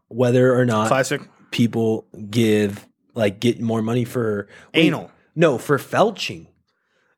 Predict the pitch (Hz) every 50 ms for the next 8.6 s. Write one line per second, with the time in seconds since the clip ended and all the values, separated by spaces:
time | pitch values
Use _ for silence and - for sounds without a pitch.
0 | _ _ _ 190 196 208 233 156 160 175 196 208 - - 170 196 202 208 196 196
1 | 190 214 233 277 247 240 220 226 247 254 247 247 240 240 240 240 240 233 233 240
2 | 262 254 202 - 170 151 143 - 190 180 190 - 247 233 196 202 262 302 349 359
3 | - - 285 269 262 254 247 233 214 196 - 208 220 196 233 247 208 226 214 180
4 | 151 - - 175 180 190 185 175 165 156 156 160 170 170 - 175 156 143 - -
5 | 170 165 165 160 - 165 156 151 123 - 160 160 156 151 - - 160 156 147 143
6 | 135 139 135 127 - - 143 123 117 110 107 120 120 90 85 82 - 139 160 170
7 | 127 - - - - - - 175 185 170 175 - 165 185 202 185 147 185 180 -
8 | 156 120 143 139 127 92 78 92 - - - -